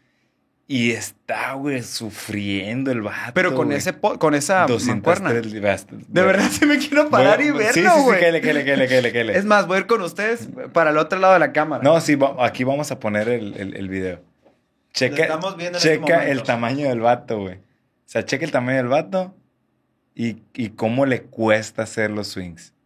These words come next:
Speaker 1: Guacha.
Speaker 2: Y está haciendo rusos ahí. Ahí vemos
Speaker 1: Sí.
Speaker 2: al Adrián. Adrián,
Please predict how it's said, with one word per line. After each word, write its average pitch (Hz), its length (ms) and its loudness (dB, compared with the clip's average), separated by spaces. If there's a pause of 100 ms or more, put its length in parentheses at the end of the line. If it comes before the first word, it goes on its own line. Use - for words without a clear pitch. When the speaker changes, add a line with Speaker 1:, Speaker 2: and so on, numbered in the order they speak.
(800)
Speaker 1:
Guacha. - 320 -20 (720)
Speaker 2:
Y 143 80 -10
está 139 200 -6
haciendo 175 600 -6
rusos 185 560 -4
ahí. 143 260 2
Ahí 165 160 0
vemos 190 220 -4
Speaker 1:
Sí. 190 60 -4
Speaker 2:
al 165 100 0
Adrián. 165 400 -4 (260)
Adrián, 202 540 -6